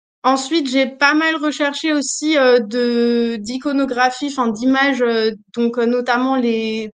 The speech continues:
timbres anciens qui ont été créés au, au moment de la construction européenne, euh, avec, euh, bah, du coup, pour voir un peu quels étaient les symboles, euh, utilisés à cette époque, euh, enfin, qui revenaient. Euh, et puis ensuite, euh,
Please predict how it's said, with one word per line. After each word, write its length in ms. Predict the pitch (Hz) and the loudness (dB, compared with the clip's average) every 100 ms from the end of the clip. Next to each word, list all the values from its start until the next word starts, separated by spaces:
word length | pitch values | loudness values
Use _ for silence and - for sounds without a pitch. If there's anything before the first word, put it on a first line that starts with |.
| - | -6
timbres 380 | 277 277 220 - _ | -2 -2 -2 -8 _
anciens 500 | 240 247 - 277 277 | -4 -4 -6 -4 -4
qui 140 | 277 | -4
ont 80 | 233 | -6
été 220 | 220 233 | -4 -6
créés 460 | 233 - 247 262 262 | -8 -6 -4 0 0
au, 100 | 226 | 0
au 80 | 233 | 0
moment 320 | 233 240 247 | 0 0 0
de 40 | 233 | -2
la 100 | 214 | -4
construction 500 | 226 - 240 - 233 | -6 -8 -10 -6 -4
européenne, 600 | 220 220 240 262 302 254 - - - - _ - | -2 -2 -2 0 0 -2 -6 -20 -20 -20 _ -4
euh, 360 | 240 233 226 226 | 0 2 2 0
avec, 400 | 220 220 233 233 | 0 -2 -2 -2
euh, 400 | 220 214 208 202 | -2 -4 -6 -6
bah, 200 | 214 208 | -4 -4
du 140 | 208 | -4
coup, 160 | 269 262 | -8 -8
pour 200 | 233 220 | -8 -4
voir 260 | 240 262 240 | 2 2 2
un 100 | 220 | -4
peu 220 | 247 247 | -4 -2
quels 280 | 254 233 220 | -2 -2 -4
étaient 220 | 220 233 | -6 -4
les 140 | 226 | -4
symboles, 560 | 220 226 220 226 240 233 | -6 -6 -4 -2 0 -2
euh, 320 | 202 202 202 196 - | -4 -6 -8 -12 -12
utilisés 600 | 226 - 220 214 214 226 | -12 -10 -10 -6 -2 -2
à 80 | 208 | -2
cette 260 | 220 202 | -8 -10
époque, 540 | 208 220 233 247 240 214 | -10 -2 0 0 -2 -6
euh, 120 | 202 | -10
enfin, 220 | 202 196 | -10 -14
qui 160 | 196 208 | -12 -12
revenaient. 500 | 202 202 226 254 339 - _ _ _ _ _ _ 233 | -10 -6 -2 -2 -4 -12 _ _ _ _ _ _ 2
Euh, 1000 | 247 233 233 226 226 226 220 220 220 220 - _ _ _ _ | 4 6 4 2 2 0 -2 -4 -4 -8 -12 _ _ _ _
et 120 | 254 247 | -2 -2
puis 240 | 262 262 | 0 2
ensuite, 560 | 233 233 233 277 285 247 | 2 0 -4 -6 -2 0
euh, 480 | 220 214 214 208 | 0 0 -4 -6